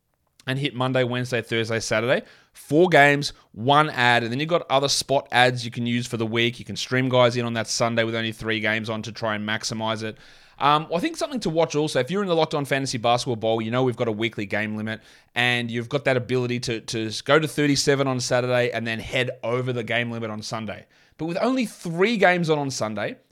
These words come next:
it might be worth it to hit forty-five games played on Saturday and just eliminate all the Sunday action,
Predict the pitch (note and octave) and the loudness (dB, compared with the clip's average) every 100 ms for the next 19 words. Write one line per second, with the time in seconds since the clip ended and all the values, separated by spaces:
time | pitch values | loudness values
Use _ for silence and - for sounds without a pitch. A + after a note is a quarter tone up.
0 | - D#3 E3 A3+ C#4 A3+ F3 E3+ D#3+ D3 | -6 -2 4 2 4 4 6 6 2 0
1 | D#3 D#3+ - D#3 D#3+ D#3+ D3+ C#3+ D3 C#3 | 2 2 0 2 2 2 2 4 4 4
2 | C3+ C#3 - C3+ C3+ B2+ B2 C3+ D3 F#3 | 2 0 -4 0 0 0 -2 -2 0 0
3 | B3+ - _ - C#3+ D#3 D#3 - D3 D3+ | -2 -6 _ -4 -2 0 -4 -2 -2 0
4 | D#3 D3 C#3 C3+ B2+ B2 A#2+ A2 F#2+ - | 2 2 2 0 -4 -6 -4 -4 -6 -10
5 | F#2 | -16